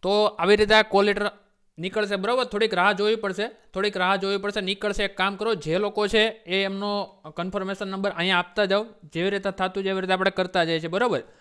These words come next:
બાકી ચોરાણું બે ચુમ્મોતેર સાડત્રીસ ઓગણીસ આ નંબર ઉપર મેસેજ કરી દો તમારો કન્ફર્મેશન નંબર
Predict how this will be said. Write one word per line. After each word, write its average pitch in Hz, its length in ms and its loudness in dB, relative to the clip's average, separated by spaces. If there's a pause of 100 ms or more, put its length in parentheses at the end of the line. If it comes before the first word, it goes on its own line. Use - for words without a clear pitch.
(260)
બાકી 170 320 2
ચોરાણું 208 340 0
બે 214 80 6
ચુમ્મોતેર 208 380 -2
સાડત્રીસ 196 500 -2
ઓગણીસ 202 360 -4
આ 190 160 0
નંબર 202 300 0
ઉપર 196 320 0 (180)
મેસેજ 175 320 -4
કરી 208 180 -2
દો 208 100 0
તમારો 196 260 -4
કન્ફર્મેશન 190 560 -6
નંબર 190 400 -2